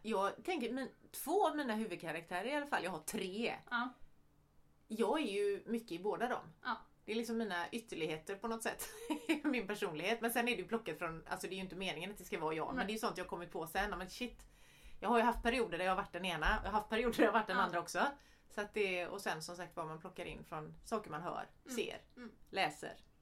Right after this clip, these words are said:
Speaker 1: <gasps> Så
Speaker 2: Har du
Speaker 1: beware.
Speaker 2: fått den här frågan så här, "Oj, kan jag, kan jag säga eller
Speaker 1: Ja,
Speaker 2: göra det här? Eller
Speaker 1: precis.
Speaker 2: kommer du,
Speaker 1: Kommer du
Speaker 2: kommer du,
Speaker 1: skriva?
Speaker 2: kommer det stå det i en bok nu?"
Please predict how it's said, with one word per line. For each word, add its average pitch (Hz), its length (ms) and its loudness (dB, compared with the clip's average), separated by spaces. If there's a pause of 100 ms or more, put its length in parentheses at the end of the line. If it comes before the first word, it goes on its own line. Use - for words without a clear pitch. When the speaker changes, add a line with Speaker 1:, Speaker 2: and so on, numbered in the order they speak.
(180)
Speaker 1:
<gasps> - 500 -12
Så - 140 -16
Speaker 2:
Har - 60 -12
du 151 160 -6
Speaker 1:
beware. 330 420 2
Speaker 2:
fått - 100 4
den 269 100 0
här 240 120 4
frågan 220 400 0
så 202 80 -6
här, 202 100 0 (280)
"Oj, 262 300 0
kan 233 160 -2
jag, 240 300 -4
kan 254 120 -4
jag 240 380 -2
säga 247 320 -2
eller 240 160 0
Speaker 1:
Ja, 302 60 6
Speaker 2:
göra 247 120 4
det 294 60 6
här? 208 140 2
Eller - 20 0
Speaker 1:
precis. 220 180 6
Speaker 2:
kommer 240 140 10
du, 269 100 6
Speaker 1:
Kommer 269 400 6
du 330 40 0
Speaker 2:
kommer 294 180 12
du, 370 80 8
Speaker 1:
skriva? 240 340 4
Speaker 2:
kommer 285 140 0
det 262 60 -2
stå 349 180 4
det 262 80 2
i 240 60 2
en 240 80 4
bok 269 280 2
nu?" 220 140 -2